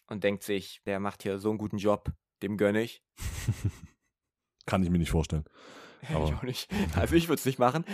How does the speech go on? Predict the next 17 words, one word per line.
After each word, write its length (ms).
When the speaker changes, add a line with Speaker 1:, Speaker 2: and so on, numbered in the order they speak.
Speaker 2:
Also 160
die, 160
die 80
Prämisse, 560
die 120
Prämisse 400
ist 100
ja 80
schon 100
mal 80
Quatsch. 360
So, 180
dass 180
du, 200
aber 200
ja. 80
Ähm. 440